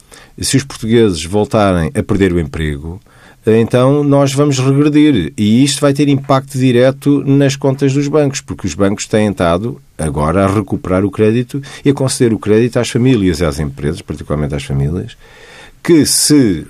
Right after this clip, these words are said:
lá está, se houver uma pequena oscilação, um retrocesso no desenvolvimento da economia,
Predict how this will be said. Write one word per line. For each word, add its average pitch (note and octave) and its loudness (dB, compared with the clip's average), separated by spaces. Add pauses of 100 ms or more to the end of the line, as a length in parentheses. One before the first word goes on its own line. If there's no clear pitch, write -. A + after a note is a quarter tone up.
(100)
lá F2 -2
está, E2+ 0
se D2 -4
houver G2+ 0
uma F2+ 0
pequena F#2 -2
oscilação, F2 -2
um D2+ -4
retrocesso E2+ -4
no D#2+ -4
desenvolvimento E2+ -2
da G#2 -2
economia, A#2 0